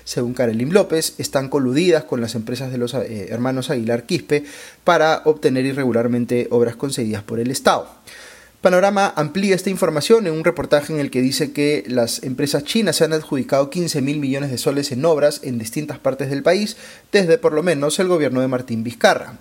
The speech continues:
y que se ve en la generalidad de esas contrataciones un modus operandi en el cual, eh, la empresa china se alía con una empresa pequeña peruana que sirve, eh, de nexo con las autoridades.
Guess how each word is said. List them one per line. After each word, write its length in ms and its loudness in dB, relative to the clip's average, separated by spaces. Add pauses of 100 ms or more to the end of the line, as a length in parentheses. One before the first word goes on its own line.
y 100 -10
que 120 -6
se 160 0
ve 260 4 (300)
en 140 0
la 40 0
generalidad 540 2
de 80 2
esas 220 -8
contrataciones 720 -2
un 300 -4
modus 320 0
operandi 600 0
en 120 -4
el 100 -4
cual, 320 2 (340)
eh, 420 -6 (160)
la 120 0
empresa 380 -2
china 320 0
se 200 -2
alía 380 2
con 160 -6
una 120 0
empresa 360 -4
pequeña 480 -2
peruana 560 0
que 80 -12
sirve, 540 -2
eh, 200 -6
de 140 -2
nexo 320 -2
con 180 -4
las 200 -8
autoridades. 680 0